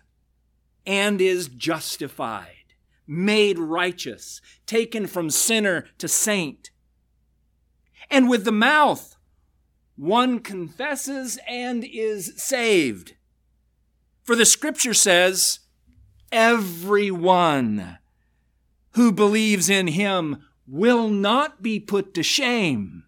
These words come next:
For there's no distinction between Jews and Greeks. For the same Lord is Lord over all, bestowing his riches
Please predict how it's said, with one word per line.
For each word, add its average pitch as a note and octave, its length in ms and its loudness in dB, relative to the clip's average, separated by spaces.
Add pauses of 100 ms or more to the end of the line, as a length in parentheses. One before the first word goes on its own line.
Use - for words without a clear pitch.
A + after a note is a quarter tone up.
(840)
For A#3+ 120 0
there's C4 280 2
no A3 420 4
distinction G3 680 -4
between E3 460 -8
Jews G#3 540 -2
and C#3+ 180 -8
Greeks. - 680 -8 (1300)
For A3 120 0
the F3+ 100 2
same B3 360 4
Lord A3 380 6
is F3+ 140 0
Lord G3+ 280 0
over F#3 300 0
all, G#3+ 460 0 (180)
bestowing G#3+ 600 0
his E3 300 -2
riches D#3+ 840 -4